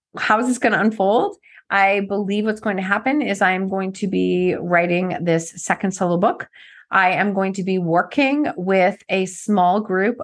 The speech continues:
of people, three to four absolute maximum, over the next six months.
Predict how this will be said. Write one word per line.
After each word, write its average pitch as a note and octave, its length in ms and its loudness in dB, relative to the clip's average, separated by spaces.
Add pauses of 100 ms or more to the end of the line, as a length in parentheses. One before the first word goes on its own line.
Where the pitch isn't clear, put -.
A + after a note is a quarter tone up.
of F#3 420 2 (320)
people, G3+ 440 0
three G3+ 300 0
to G#3 60 2
four G#3+ 220 2
absolute F3+ 440 -2
maximum, A#3 540 0
over F#3 160 -6
the F3+ 80 -2
next D#3+ 220 -4
six G#3 240 -4
months. G#3 340 0